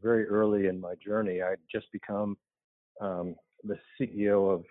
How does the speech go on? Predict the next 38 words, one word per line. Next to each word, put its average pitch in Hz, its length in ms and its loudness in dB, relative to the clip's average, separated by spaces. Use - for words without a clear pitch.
of 92 140 -4
this 92 180 -10
early 101 180 -2
stage 92 280 -2
company. 104 300 0
At 104 260 0
that 120 200 4
time, 107 140 4
we 104 100 4
only 104 180 4
had 113 160 2
a 101 40 -2
dozen 101 300 2
or 98 140 0
so 107 140 2
employees, 95 600 0
and 90 160 -2
Tony 180 220 8
was 131 220 6
the 135 60 0
guy 117 480 4
that 107 300 -2
he, 123 180 -14
he 139 160 -6
was 117 260 -2
a 101 320 -4
hard-nosed, 127 1120 0
very 127 340 2
smart 110 420 0
engineer, 104 680 2
and 101 180 -2
he, - 100 -8
he 143 100 4
also 131 540 4
was 101 220 -4
a 92 140 0
a 98 40 -8
massive 110 480 -2